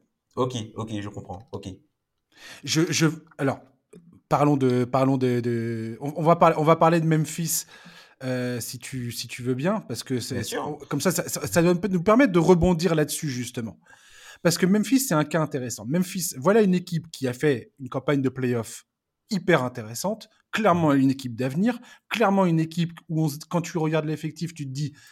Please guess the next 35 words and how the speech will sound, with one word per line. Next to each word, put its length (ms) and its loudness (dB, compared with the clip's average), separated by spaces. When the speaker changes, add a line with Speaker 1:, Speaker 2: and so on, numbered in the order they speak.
Speaker 2:
ces 300 0
gens-là 580 4
sont 260 -2
partis 340 -4
pour 160 -2
dominer 380 2
un 140 4
moment, 420 2
v-, 180 -10
vont 220 4
dominer 340 4
un 60 6
moment 240 2
ou 100 2
un 100 2
autre 120 -2
la 80 -4
conférence 420 -6
Ouest 160 -4
si 80 -10
tout 100 -16
se 100 -18
passe 200 -10
bien. 240 -4
Je, 220 2
ah 80 6
oui, 220 0
tiens, 260 -6
j'ai, 240 -2
j'ai 100 -4
oublié 200 -6
de 40 -14
dire, 280 -2
les 80 -6
Pelicans, 480 0